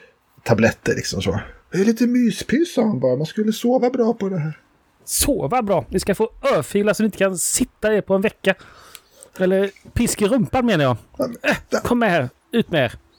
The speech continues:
Speaker 1: Men vi skulle ju sälja till våra kompisar.
Speaker 2: I helvete heller. Kom här. Nu går ni genast hem till era mamma. Jag ska inte berätta det här om jag inte sätter en fot i er.
Speaker 1: Ja, ja, ja, du, du leder dem ut där, men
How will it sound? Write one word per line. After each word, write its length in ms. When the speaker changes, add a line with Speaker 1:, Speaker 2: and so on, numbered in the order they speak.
Speaker 1:
Men 120
vi 60
skulle 260
ju 80
sälja 440
till 120
våra 160
kompisar. 1000
Speaker 2:
I 80
helvete 520
heller. 240
Kom 220
här. 160
Nu 180
går 120
ni 60
genast 320
hem 140
till 140
era 140
mamma. 340
Jag 100
ska 120
inte 280
berätta 300
det 60
här 140
om 120
jag 240
inte 160
sätter 240
en 60
fot 320
i 40
er. 100
Speaker 1:
Ja, 160
ja, 260
ja, 80
du, 180
du 140
leder 440
dem 200
ut 300
där, 180
men 200